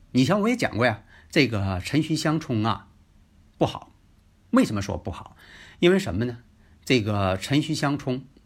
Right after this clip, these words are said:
你像说这个，啊，天乙贵人当中，它没有辰戌。所以说呢，这个辰戌出现了，说明呢，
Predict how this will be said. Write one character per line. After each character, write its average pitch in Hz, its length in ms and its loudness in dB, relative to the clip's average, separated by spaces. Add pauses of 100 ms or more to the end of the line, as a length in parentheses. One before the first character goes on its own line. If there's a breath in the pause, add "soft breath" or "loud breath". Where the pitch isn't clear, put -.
(140)
你 117 60 0
像 165 220 2
说 151 320 4
这 165 160 0
个， 147 260 2 (440 loud breath)
啊， 107 240 0
天 175 320 2
乙 - 80 -2
贵 170 180 2
人 120 180 0
当 127 220 0
中， 120 300 -4 (200)
它 - 140 -4
没 131 160 2
有 254 160 0
辰 107 240 -8
戌。 - 240 -14 (880 soft breath)
所 202 160 6
以 233 80 4
说 180 160 0
呢， 185 140 2
这 220 120 -4
个 175 80 2
辰 165 300 0
戌 165 220 0
出 156 180 -2
现 180 260 0
了， 98 220 -6
说 160 240 -2
明 113 220 -2
呢， 113 140 -4